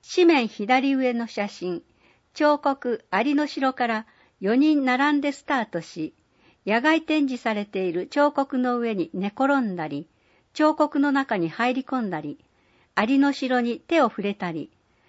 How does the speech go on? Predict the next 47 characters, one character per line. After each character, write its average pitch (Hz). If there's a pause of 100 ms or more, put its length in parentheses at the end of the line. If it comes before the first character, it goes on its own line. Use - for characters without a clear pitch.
(200)
標 311
的 294
と 262
人、 - (580)
子 233
供 330
た 254
ち 202
に 185
は 165 (220)
ア 190
リ 285
地 339
獄 320
と 196
呼 175
ば 170
れ 170
人 311
気 302
の 269
あ 240
る 170
彫 262
刻 262
の 233
中 180
を 156 (500)
降 285
り 254
た 185
り 170
駆 294
け -
上 302
が 311
っ 330
た 233
り 185
し -
て -
遊 160
ん 110
で 98
い 180
ま 175
す。 -